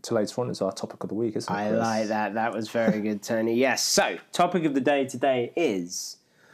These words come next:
Speaker 2: what would be your ideal day if you were to become a lottery winner?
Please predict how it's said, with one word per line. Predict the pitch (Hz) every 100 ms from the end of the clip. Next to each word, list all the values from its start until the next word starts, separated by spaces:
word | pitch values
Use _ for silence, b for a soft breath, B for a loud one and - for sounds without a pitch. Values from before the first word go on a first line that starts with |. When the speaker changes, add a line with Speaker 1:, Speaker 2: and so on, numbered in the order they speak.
| b b b b -
Speaker 2:
what | 135 233 339
would | 302 226 -
be | 202 107 180 180 - _ _ -
your | 117 104 - _
ideal | 127 151 190 190 170 170 160 147
day | 123 127 107 90 101 110 _
if | 117 - 123
you | 117 131 160
were | 180 156
to | -
become | 90 101 - 113 113 123 131 _ _
a | 107
lottery | 104 107 113 117 - 127 120 123 123 123 _
winner? | - 107 110 104 92